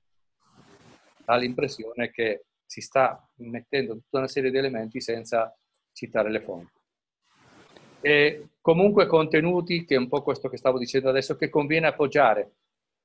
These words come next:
Conviene appoggiare, eh, perché evidentemente sono contenuti che io non ho, dunque prendo da qualcuno, devo, devo citare la fonte, oppure anche a volte perché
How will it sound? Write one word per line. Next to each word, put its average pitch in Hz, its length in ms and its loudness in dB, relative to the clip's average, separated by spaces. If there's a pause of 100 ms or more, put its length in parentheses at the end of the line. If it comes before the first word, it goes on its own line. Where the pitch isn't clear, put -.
(120)
Conviene 156 340 2
appoggiare, 175 680 4
eh, 151 300 -8
perché 147 760 0 (280)
evidentemente 131 720 -2
sono 123 240 -4
contenuti 123 540 -6
che 113 100 -6
io 120 220 -2
non 110 240 -4
ho, 143 240 4
dunque 113 260 -8
prendo 110 300 -8
da 98 140 -4
qualcuno, 143 640 -4
devo, 101 360 -4 (280)
devo 107 200 -10
citare 117 280 -8
la 135 120 0
fonte, 143 560 -2 (480)
oppure 220 600 0
anche 196 360 2
a 180 60 2
volte 185 420 -2
perché 165 720 -2